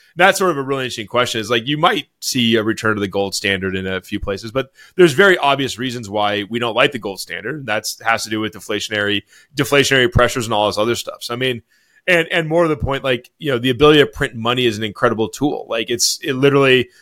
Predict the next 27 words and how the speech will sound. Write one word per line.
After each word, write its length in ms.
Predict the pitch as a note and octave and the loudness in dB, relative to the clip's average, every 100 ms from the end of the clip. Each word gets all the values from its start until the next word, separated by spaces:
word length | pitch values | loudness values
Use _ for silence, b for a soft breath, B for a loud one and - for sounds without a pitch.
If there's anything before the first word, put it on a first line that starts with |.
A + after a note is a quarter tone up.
| b | b
meant 360 | C3 C3 C3+ C3 | -4 2 2 2
that 180 | B2+ A#2+ | 0 2
this 300 | A#2+ A#2+ - | 2 2 -6
inc-, 180 | C#3 A2+ _ _ | -10 -14 _ _
really 340 | D3+ A3+ A3 D3+ | -6 0 2 0
bad 380 | A2+ B2+ C#3 C#3 | 0 2 2 2
inflationary 580 | A#2 B2+ B2+ B2+ A#2+ | -4 -8 -6 -4 -4
cycle, 640 | - A2 A2+ A#2 A2 G2+ - _ _ _ _ _ | -2 -2 0 2 2 0 -2 _ _ _ _ _
uh, 220 | D3 C3 - | 2 2 0
m-, 260 | D3 D#3 D3 | -8 -10 -2
like, 180 | F#3 - | -2 0
control 400 | D#3+ - E3+ G#3 | -2 0 4 4
over 140 | F3+ | 4
the 60 | D#3 | 4
monetary 400 | D3+ D3 D3 B2+ | 2 4 2 2
policy 420 | A#2 A#2+ A#2 A#2+ | 2 2 2 -2
meant 200 | A2+ G#2+ | -6 -8
that 80 | G#2+ | -8
this 160 | A#2 | -8
pretty 260 | - - A#3+ | -4 -6 -2
bad 200 | E3+ D3 | 2 2
inflationary 400 | C3 B2+ A#2 A2+ | 2 -4 -2 -4
cycle 300 | - A#2+ A#2 | -2 -2 -2
has 120 | G#2 | -2
actually 400 | A2+ A2+ A#2 A2 b b b | -2 -2 -6 -6 b b b
managed 640 | C#3 C#3+ C#3 C3+ A#2 - | -2 2 2 0 -6 -8
to 580 | B2+ A#2+ A#2 A2 G#2+ G#2 | -4 0 2 2 0 -4